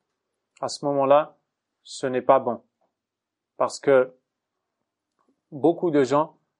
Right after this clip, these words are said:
n'arrivent plus à se prosterner, n'arrivent plus à faire sujoud. Il y a même une maladie que j'ai découvert, subhanallah,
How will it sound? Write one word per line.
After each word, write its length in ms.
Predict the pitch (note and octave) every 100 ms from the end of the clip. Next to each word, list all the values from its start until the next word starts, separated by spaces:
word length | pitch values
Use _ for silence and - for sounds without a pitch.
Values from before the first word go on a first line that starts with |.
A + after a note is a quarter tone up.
| _
n'arrivent 340 | C3 B2 B2
plus 180 | - E3
à 80 | E3
se 100 | -
prosterner, 580 | - D3 - C3+ C#3 C3
n'arrivent 240 | B2 A2 -
plus 120 | D#3+
à 60 | D#3
faire 200 | D#3 -
sujoud. 420 | - B2+ C3 B2+ _ _ _ _ _ _ _
Il 140 | B2 C3
y 60 |
a 40 | C#3+
même 240 | G3 G#3+
une 120 | F#3
maladie 420 | G3 F#3+ F3 E3+
que 100 | -
j'ai 160 | D#3+ D3+
découvert, 480 | F#3+ G3+ E3 E3+ F3+
subhanallah, 720 | - - D#3+ D3+ C3 C#3+